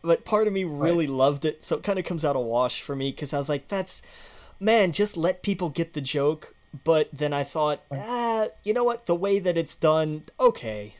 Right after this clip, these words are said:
Speaker 1: fair enough." Like,
Speaker 2: It didn't take me too much out of it. And
Speaker 1: No,
Speaker 2: I thought it
Speaker 1: no.
Speaker 2: was done just right.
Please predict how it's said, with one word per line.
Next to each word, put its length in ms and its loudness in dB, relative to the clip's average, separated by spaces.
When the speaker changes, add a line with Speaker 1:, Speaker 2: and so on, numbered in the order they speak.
Speaker 1:
fair 260 -10
enough." 640 -12
Like, 160 -14
Speaker 2:
It 100 4
didn't 200 2
take 220 -4
me 80 -2
too 160 -6
much 200 -4
out 180 -4
of 120 -10
it. 120 -4
And 80 4
Speaker 1:
No, 140 6
Speaker 2:
I 100 2
thought 380 2
it 80 -8
Speaker 1:
no. 140 -8
Speaker 2:
was 140 -6
done 500 2
just 320 -4
right. 300 -4